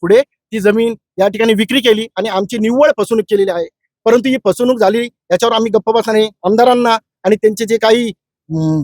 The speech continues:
पार्टनर आहेत यांना माझं सांगणं आहे की आपण या कामगारांची ही जी काही व्यथा किंवा ही जी काही समस्या आहे आणि याच्यावरती जो काही अन्याय झालेला आहे तो सोडवण्यासाठी पुढाकार घ्यावा आणि येत्या आठ दिवसामध्ये आम्हाला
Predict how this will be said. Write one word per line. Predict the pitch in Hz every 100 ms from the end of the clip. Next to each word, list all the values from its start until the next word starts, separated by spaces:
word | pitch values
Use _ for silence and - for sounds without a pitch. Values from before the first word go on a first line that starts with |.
| -
पार्टनर | 202 - 247
आहेत | 226 _ _ 175
यांना | 180 233
माझं | 240 202 226
सांगणं | 170 214 220
आहे | 151
की | - _ _ -
आपण | 180 - 240 240 - _ _ 175
या | 240
कामगारांची | 233 214 226 233 233 240 233 - _ _ _ -
ही | 202
जी | 220
काही | 240 247 247
व्यथा | 220 208 233 190 -
किंवा | 220
ही | 196 214
जी | 214
काही | 226 240 240 202 -
समस्या | 220 262 - 202
आहे | 175 156 -
आणि | 202
याच्यावरती | 190 220 220 208
जो | 202
काही | 214 226
अन्याय | 247 262
झालेला | 214 180
आहे | 165 262
तो |
सोडवण्यासाठी | 254 196 214 214 202 208 220
पुढाकार | 262 262 214
घ्यावा | 160 139 - _ _ -
आणि | 175 220 214
येत्या | 208 226
आठ | 202 254
दिवसामध्ये | 247 233 240 208 185 156 _ _
आम्हाला | 170 202 226 233 233